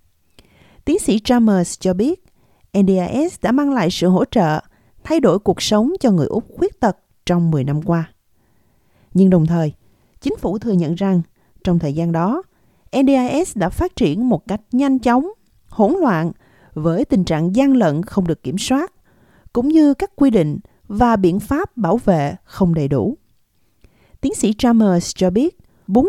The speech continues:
trăm sáu mươi chín triệu đô la được phân bổ cho N D I S trong ngân sách sẽ đặt những người tham gia vào trung tâm của kế hoạch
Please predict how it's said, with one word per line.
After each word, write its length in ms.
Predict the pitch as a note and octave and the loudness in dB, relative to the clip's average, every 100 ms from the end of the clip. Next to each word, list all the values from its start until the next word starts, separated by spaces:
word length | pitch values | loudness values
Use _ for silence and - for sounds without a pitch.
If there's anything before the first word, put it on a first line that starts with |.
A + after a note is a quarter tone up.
| G#4 | 2
trăm 240 | D4+ C4 | 2 2
sáu 220 | - A#3 | 2 0
mươi 100 | F4 | 0
chín 260 | B3 A3 F4 | 0 0 0
triệu 120 | - D#3+ | 0 0
đô 120 | F#3 | 2
la 280 | F#3+ F3+ E3+ | 2 0 0
được 160 | E3 | -2
phân 240 | - C4+ C4 | 0 2 4
bổ 260 | F3 C#3 | 4 2
cho 140 | G#3 G3 | 0 0
N 100 | G3 | 0
D 20 | |
I 340 | F3+ F3 C3 D4 | 0 -2 -2 -6
S 120 | - - | -8 -6
trong 180 | F#3+ E3+ | -2 0
ngân 160 | E3 | -2
sách 260 | - C4+ F#4 _ _ _ _ - | -2 -4 -6 _ _ _ _ -12
sẽ 180 | - | -4
đặt 160 | D#4+ C#4 - | -2 -2 -2
những 200 | G3 D4 | -2 0
người 160 | D4+ | -2
tham 240 | G3+ A#3 A#3 | -2 -2 0
gia 340 | A#3 A3 A3 | 2 2 0
vào 240 | G#3+ A3 | 2 2
trung 260 | G#3+ C#4+ C4+ | 2 0 0
tâm 260 | C#4 B3+ A#3 | 2 0 0
của 120 | E3+ | -2
kế 140 | - | -2
hoạch 280 | D4+ C#4+ F3+ | -2 0 -2